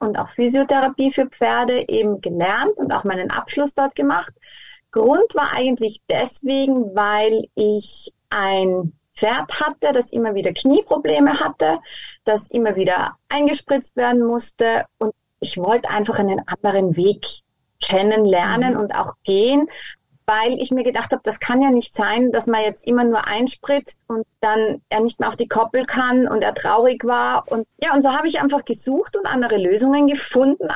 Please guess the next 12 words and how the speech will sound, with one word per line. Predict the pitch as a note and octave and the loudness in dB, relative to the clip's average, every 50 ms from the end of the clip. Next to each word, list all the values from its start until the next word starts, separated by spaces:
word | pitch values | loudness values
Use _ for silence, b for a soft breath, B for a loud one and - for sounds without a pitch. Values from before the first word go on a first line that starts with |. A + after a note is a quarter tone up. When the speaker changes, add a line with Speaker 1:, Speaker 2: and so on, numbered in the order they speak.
| - - | -4 -2
Speaker 1:
auch | E4 G4 A4 - | -2 -2 -2 -4
und | C#4+ C4+ C4 - - | -6 -8 -8 -6 -2
bin | B3+ B3 B3+ | 0 2 2
eben | - - A#3+ A3 | 2 2 2 2
dort | A3+ G#3+ A3 A3 - | 2 2 2 0 -2
an | G#3 G#3 G#3 | -2 0 0
der | G3+ G3+ G3+ G3 - | 0 -2 -4 -6 -8
Fachschule | - - - F#3+ F#3+ - - - - G#3+ G#3 G3+ F#3+ | -10 -6 -6 -4 -4 -4 -4 0 2 4 4 4 4
gelandet, | F#3+ F3+ E3+ E3+ F3+ F#3 G#3+ A#3 B3 C#4+ - - _ _ - G3 | 2 2 2 2 2 4 4 4 4 2 0 -2 _ _ -8 -4
hab | G3+ A#3 A#3+ A#3+ _ _ _ _ - | -2 -2 -2 -4 _ _ _ _ -2
diesen | A3+ A3 G3+ G#3 G3+ G3 | -2 0 0 0 -2 -2
Kerl | - G3 F#3+ F#3+ G#3 A3 A#3+ C4 C#4 D#4 E4+ | -4 -4 -2 0 0 0 2 2 2 0 -2